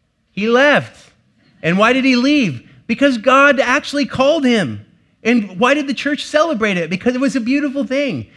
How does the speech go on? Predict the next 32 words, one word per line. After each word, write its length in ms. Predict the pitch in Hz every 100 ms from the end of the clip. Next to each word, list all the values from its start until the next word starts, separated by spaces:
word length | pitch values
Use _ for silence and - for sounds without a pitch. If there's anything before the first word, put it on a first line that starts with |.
| - -
Because 300 | 208 247 208
the 80 |
gospel, 460 | 226 196 214 233 185
because 260 | - 240 208
the 100 | 214
Bible 300 | 202 254 240
Project 480 | - 190 190 196
was 160 | 196 190
birthed 400 | 151 185 247 -
out 160 | 180 151
of 100 | 139
Door 220 | 147 139
of 100 | 127
Hope. 260 | 131 117 - - _
Can 140 | - 226
you 80 |
imagine 380 | 269 202 226 247
if 100 | 240
we 80 | 196
wouldn't 260 | 156 165 214
have 100 | -
taken 280 | 208 240
that 160 | 233 156
step 220 | - 180
of 100 | 196
faith 320 | - 143 208
and 100 | 165
hired 320 | 147 156 180 175
him 120 | 180
to 80 | 165
begin 360 | 147 127 147
with? 220 | 190 233